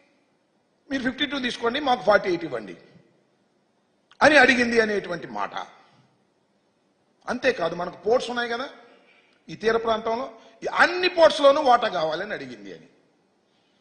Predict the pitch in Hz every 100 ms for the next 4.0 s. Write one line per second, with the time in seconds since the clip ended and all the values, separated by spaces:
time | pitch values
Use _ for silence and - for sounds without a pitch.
0 | _ 139 185 180 185 - 233 220 214 202
1 | 196 196 208 185 - - - _ _ _
2 | _ _ 151 139 165 214 180 170 160 175
3 | 220 175 - 110 123 185 156 139 143